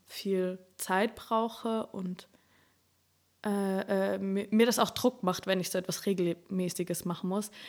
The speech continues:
Deswegen will ich mich da jetzt nicht zu stark fixieren. Ich kenn mich <laughs> langsam.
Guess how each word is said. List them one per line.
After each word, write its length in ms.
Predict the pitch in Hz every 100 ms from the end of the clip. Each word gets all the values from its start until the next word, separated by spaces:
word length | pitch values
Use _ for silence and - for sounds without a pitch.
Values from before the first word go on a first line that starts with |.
| - -
Deswegen 280 | 214 214
will 140 | 208 220
ich 180 | 226 226
mich 220 | 214 -
da 140 | 196
jetzt 180 | 196 196
nicht 240 | 220 220
zu 280 | - 226 226
stark 400 | 220 214 214 233
fixieren. 560 | - 226 - 240 247 233
Ich 240 | - - _ - - _ _ _ -
kenn 240 | - 226
mich 200 | 247 254
<laughs> 20 |
langsam. 840 | 254 240 233 - - 254 - 269